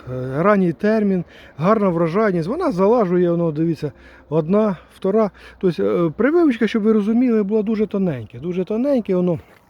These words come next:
ви бачите, які пагони, а прививка була тоненька положена.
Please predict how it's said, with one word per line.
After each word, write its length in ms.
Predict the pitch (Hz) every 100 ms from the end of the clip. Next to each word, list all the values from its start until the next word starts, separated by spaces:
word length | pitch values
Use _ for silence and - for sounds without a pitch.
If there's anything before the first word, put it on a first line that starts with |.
| _ _ _ _ _ _ - -
ви 100 | 151
бачите, 380 | 139 156 - 135
які 220 | - 139
пагони, 540 | - 208 170 151 131 - - - -
а 240 | 147 139 139
прививка 460 | 165 180 180 -
була 160 | 143 147
тоненька 560 | - 160 190 220 196 175
положена. 600 | 175 175 170 156 156